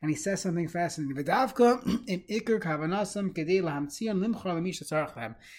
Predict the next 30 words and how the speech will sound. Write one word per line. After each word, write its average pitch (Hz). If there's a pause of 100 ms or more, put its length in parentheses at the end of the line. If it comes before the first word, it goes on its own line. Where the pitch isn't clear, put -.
(160)
If 165
their 175
kavana 214
is 214
that 165
I 156
want 185
to 208
make 240
sure 302
there's 196
enough 240
mezuzahs 226
in 214
the 202
world, 175
that 160
there's 175
tefillin 277
for 175
people 196
to 175
purchase, 175 (260)
that 196
there's 180
kosher 240
chicken, 208
there's 180
kosher 220
meat, 226